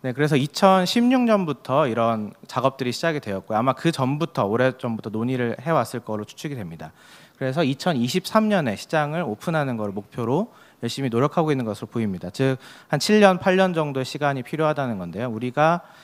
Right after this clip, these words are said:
한 작년부터 이야기를 시작했다고 치면은 굉장히 오래 걸리는 일들이죠. 그래서, 어, 많은 분들이 도와주셔서 좀 빠르게 이 시장 개혁을 진행해야 될 필요성이 있다고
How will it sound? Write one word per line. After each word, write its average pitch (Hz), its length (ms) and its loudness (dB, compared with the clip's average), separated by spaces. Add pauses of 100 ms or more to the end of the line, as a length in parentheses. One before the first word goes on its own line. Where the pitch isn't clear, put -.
(180)
한 123 140 -4
작년부터 156 720 4
이야기를 127 480 2
시작했다고 139 680 -4
치면은 160 600 -4 (440)
굉장히 127 280 2
오래 135 380 2
걸리는 117 420 -2
일들이죠. 104 640 -6
그래서, 156 460 0 (320)
어, 104 100 -8
많은 135 460 4 (260)
분들이 131 300 -2
도와주셔서 123 580 2
좀 120 180 -6
빠르게 170 480 2
이 110 80 -6
시장 151 280 0
개혁을 110 320 -2
진행해야 127 500 -2
될 107 160 -8
필요성이 131 460 -4
있다고 101 480 -6